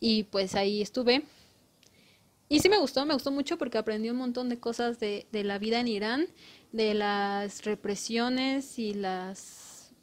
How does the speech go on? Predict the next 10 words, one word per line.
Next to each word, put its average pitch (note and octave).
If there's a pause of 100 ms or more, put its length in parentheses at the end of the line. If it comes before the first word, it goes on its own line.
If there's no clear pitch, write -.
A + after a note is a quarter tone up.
la G#3+
forma B3
en -
la A#3
que G#3+
tenía G#3
que A#3+
vivir G#3
la G#3+
gente. B3